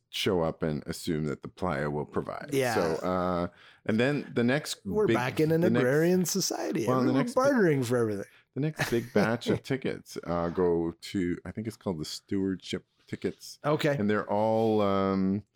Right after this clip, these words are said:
Speaker 1: you have to be part of a camp.
Speaker 2: Oh,
Speaker 1: So
Speaker 2: yeah.
Speaker 1: you have to be a group of you.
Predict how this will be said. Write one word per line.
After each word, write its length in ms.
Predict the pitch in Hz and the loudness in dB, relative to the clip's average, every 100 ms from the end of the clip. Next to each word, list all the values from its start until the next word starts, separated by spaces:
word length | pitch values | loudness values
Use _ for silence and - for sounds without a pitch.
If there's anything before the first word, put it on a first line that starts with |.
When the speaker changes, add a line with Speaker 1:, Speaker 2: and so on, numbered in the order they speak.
| _ _ - | _ _ -4
Speaker 1:
you 100 | 104 | -2
have 160 | 110 - | -2 -2
to 60 | |
be 100 | 110 | -4
part 260 | 101 113 98 | -2 0 0
of 60 | 85 | -2
a 20 | |
camp. 460 | - 127 135 - _ _ _ _ _ _ | -6 -4 -4 -6 _ _ _ _ _ _
Speaker 2:
Oh, 160 | 139 175 | 0 2
Speaker 1:
So 20 | 202 | 4
Speaker 2:
yeah. 100 | 117 | 4
Speaker 1:
you 60 | |
have 120 | 113 | 2
to 80 | 113 | 0
be 220 | 101 104 | 0 2
a 80 | 95 | 2
group 320 | 85 110 135 | 0 0 0
of 160 | 107 71 | 0 -2
you. 240 | 65 - | -8 -12